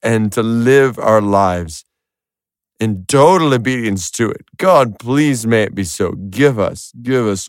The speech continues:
a reverence and respect and awe for your word as it is spoken to us.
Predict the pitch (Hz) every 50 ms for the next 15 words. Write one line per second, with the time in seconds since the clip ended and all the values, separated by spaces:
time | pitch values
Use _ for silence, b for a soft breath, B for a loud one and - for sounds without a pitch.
0 | - - 101 98 98 104 107 110 110 107 95 - 92 90 82 80 80 - _ _
1 | _ _ _ _ _ _ _ _ _ _ _ - 80 80 87 90 - - - -
2 | - _ - 127 110 101 92 - _ - 90 85 82 - _ _ - 120 117 120
3 | 113 98 87 82 73 69 - _ _ _ _ _ _ _ _ _ _ _ _ _
4 | _ - - - 127 117 107 98 101 101 110 120 127 120 117 110 107 104 - -
5 | 95 98 90 82 80 78 78 - _ - 101 104 101 95 104 127 110 107 98 87
6 | - - - - - - _ - 117 - 143 110 95 - 98 87 87 87 85 -
7 | - - 104 104 98 90 82 - - _ - 90 85 85 - _ - - -